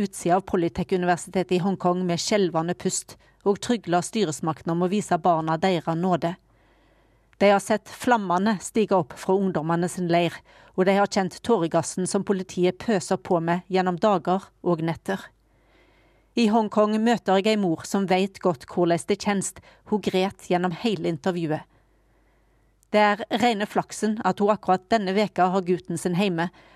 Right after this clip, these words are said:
Han er sytten år og kaller seg David. Denne gangen er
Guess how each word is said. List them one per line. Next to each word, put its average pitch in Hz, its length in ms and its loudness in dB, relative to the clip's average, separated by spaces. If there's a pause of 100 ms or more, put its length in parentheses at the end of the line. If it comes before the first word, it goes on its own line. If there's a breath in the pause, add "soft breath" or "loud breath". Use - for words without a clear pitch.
Han 202 180 2
er 208 80 0
sytten - 400 -4
år 190 320 0
og 196 160 -2
kaller 208 240 2
seg 175 160 -4
David. 196 480 0 (1300 soft breath)
Denne 226 300 2
gangen 190 420 0
er 196 160 4